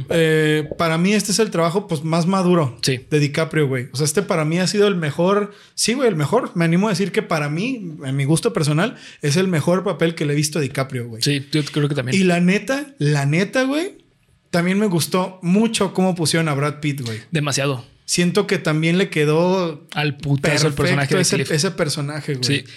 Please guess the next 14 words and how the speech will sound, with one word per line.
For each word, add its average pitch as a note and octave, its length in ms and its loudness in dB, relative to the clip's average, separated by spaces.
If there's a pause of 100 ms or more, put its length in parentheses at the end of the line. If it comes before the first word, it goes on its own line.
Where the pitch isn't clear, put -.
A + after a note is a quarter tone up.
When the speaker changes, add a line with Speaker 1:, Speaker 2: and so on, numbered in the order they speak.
(200)
Speaker 2:
Y D#3 100 -2
también D#3 180 0
te F#3+ 60 -2
puedo F#3 140 0
decir F3+ 160 2
que F3+ 80 -4
para C3 200 -4
mí C#3+ 140 -4
es F#3+ 60 -2
de G3+ 40 4
los E3+ 100 -2
mejores C#3+ 240 0
personajes C#3 500 2
de, A#2+ 640 -2